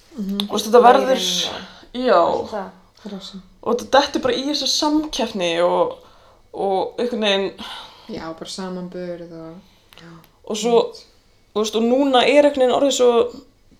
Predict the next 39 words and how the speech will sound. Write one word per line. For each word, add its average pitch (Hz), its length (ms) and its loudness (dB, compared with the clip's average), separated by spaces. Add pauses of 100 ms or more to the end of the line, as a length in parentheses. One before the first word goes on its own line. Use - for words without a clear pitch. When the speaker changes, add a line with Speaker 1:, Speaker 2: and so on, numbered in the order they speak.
(800)
Speaker 2:
ákjósanlegt 190 840 0
að 196 100 2
verða 262 380 2
bara 240 140 2 (100)
að 269 80 4
einhverju 247 240 0
táknmynd 262 400 -6
eða, 180 160 0
þú 196 80 -6
veist, 190 140 -12
verða, 240 400 0 (200)
eins 185 160 -8
og 180 60 -2
við 175 80 -4
segjum, 160 220 -8 (240)
eigin 214 300 0
vörumerki. 185 440 -6 (180)
The 202 80 -12
brand 214 340 -8
called 208 300 -10
you. 165 240 -14
Speaker 1:
Já. 277 240 -8 (800)
Speaker 2:
<laughs> - 760 -6
Og - 120 -2
það 247 140 10
er 262 100 10
náttúrulega 277 180 6
alltaf, 165 280 2
eins 202 160 -2
og 220 220 -4
við 180 100 -8
tölum 208 260 -6
í 208 80 -10
síðustu 196 340 -10
þætti, 180 260 -12
að 190 80 -4
maður 202 200 -4
vill - 760 -20
vera 208 160 2